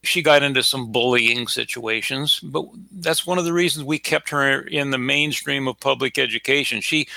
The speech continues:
she, of course, had o-, offers to go into the, uh, gifted child programs where they went, took all the smartest ones and isolated them and gave them all kinds of extra teaching and stuff. And, and we, we just absolutely refused to allow that.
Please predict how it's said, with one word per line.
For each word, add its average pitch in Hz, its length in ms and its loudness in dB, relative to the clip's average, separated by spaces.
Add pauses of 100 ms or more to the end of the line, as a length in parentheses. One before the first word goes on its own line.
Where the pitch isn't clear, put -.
(200)
she, - 120 0
of 139 80 -4
course, 170 320 4
had 147 260 6
o-, 135 280 4 (540)
offers 139 580 2
to - 100 -8
go 131 220 2
into 131 400 0
the, 120 480 2
uh, 123 560 2
gifted 139 440 -2
child 131 540 2
programs 120 640 0
where 120 120 -2
they 120 140 0
went, 127 380 -2
took - 180 -4
all 139 240 2
the 127 220 0
smartest 131 500 0
ones 123 300 -2
and 123 320 -4 (280)
isolated 147 680 2
them 135 180 0
and 131 100 -2
gave 139 160 2
them 131 180 0
all 135 160 2
kinds 135 280 0
of 131 100 2
extra 127 540 2 (500)
teaching 147 440 0
and 120 100 -2
stuff. 123 460 0
And, 123 340 -4
and 135 260 -4
we, 139 320 -8
we 139 160 -6
just 147 220 -4
absolutely 139 460 -2
refused 135 560 -2
to 123 120 -2
allow 120 340 6
that. 120 420 0